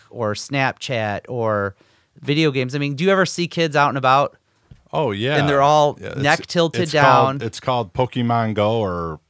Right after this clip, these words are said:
Speaker 2: or geocaching
Speaker 1: Hold, hold on.
Speaker 2: or
Speaker 1: First of
Speaker 2: whatever.
Speaker 1: all, our, our ra-, our D J host,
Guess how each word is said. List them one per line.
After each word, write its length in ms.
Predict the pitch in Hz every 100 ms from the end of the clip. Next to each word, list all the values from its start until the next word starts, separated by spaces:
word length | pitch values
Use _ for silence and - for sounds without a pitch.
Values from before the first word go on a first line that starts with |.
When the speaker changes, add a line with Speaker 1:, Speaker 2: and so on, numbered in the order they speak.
| -
Speaker 2:
or 340 | 87 85 80 71 _ - - 82
geocaching 300 | 123 135 104
Speaker 1:
Hold, 140 | 143
hold 280 | 107 107 135
on. 180 | 101 85
Speaker 2:
or 20 |
Speaker 1:
First 240 | 185 214
of 80 | -
Speaker 2:
whatever. 40 | 165
Speaker 1:
all, 220 | 139 127
our, 380 | 139 147 123 - - 120 - - _ - -
our 180 | 170 165
ra-, 340 | 151 190 226 156
our 140 | 160
D 260 | 139 208 220
J 480 | 175 143 123 143 -
host, 580 | 180 151 147 - -